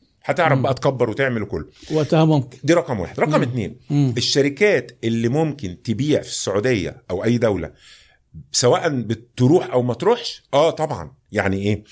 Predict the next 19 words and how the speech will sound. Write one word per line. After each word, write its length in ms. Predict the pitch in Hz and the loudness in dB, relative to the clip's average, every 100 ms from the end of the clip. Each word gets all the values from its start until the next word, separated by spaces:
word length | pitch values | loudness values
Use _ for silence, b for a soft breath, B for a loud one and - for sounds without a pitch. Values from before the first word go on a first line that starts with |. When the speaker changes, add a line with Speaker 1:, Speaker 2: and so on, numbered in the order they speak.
| B 151 | B 0
Speaker 2:
مم. 180 | 147 | 2
Speaker 1:
يعني 200 | 104 95 | 2 0
فكرة 420 | 98 208 254 196 156 | 0 0 0 -2 -2
إن 120 | 143 | 0
أنا، 360 | 151 120 - | 2 2 2
آه، 240 | 104 104 104 | 0 2 0
أح-، 180 | 120 95 | -4 -6
أحل 440 | 90 175 202 120 | -2 0 0 0
مشكلة 360 | 98 - 147 143 | -4 -4 -4 -4
الدولار 360 | 101 101 117 139 | -4 0 2 2
نسبيًا، 760 | 107 87 95 113 101 90 87 78 | 0 2 4 4 4 0 -2 -6
حتى 240 | - 110 | -4 -2
لو 100 | 92 | -2
ب-، 240 | 85 78 | -2 -10
ب-، 180 | 82 82 | -10 -4
Speaker 2:
آه، 220 | 151 151 | 2 2
Speaker 1:
بقدر 260 | 120 143 131 | 2 0 2
Speaker 2:
كتصدير. 240 | 147 117 | 2 4
Speaker 1:
ضئيل، 220 | 160 160 | 4 4